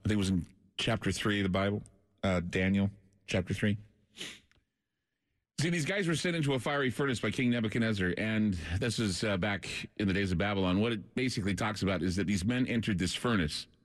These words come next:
and while they were inside, they weren't consumed. And later, a fourth man walks out with them, and the king is astonished. Where did this fourth man come from? They didn't know.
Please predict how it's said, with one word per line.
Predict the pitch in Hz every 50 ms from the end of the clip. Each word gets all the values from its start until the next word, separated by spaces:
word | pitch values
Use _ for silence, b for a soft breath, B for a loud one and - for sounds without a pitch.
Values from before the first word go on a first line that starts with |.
| _ _ _ _ _ _ _ _ _ _ _ _ -
and | 113
while | 120 123 120
they | 120
were | 120 120
inside, | 117 104 - 147 139 135 123 107
they | 113
weren't | 110 113 110 92
consumed. | - 110 98 - - 151 143 123 101
And | 92
later, | 104 117 110 107
a | 104
fourth | 101 - 156 151 147 131
man | 131 117 107 101
walks | 101 98 95 - -
out | 107 90 95 -
with | 92 92 82
them, | 101 95 104
and | 107 98
the | 92
king | - - 120 110 107
is | 107 98
astonished. | 104 101 - - 139 147 135 - - - -
Where | 107
did | 120 123
this | 120 107
fourth | - - 117 110 -
man | 117 117 117 117
come | 107 143 156 165
from? | 151 - 87 67 -
They | - 85
didn't | 101 113 117
know. | 120 135 156 139 95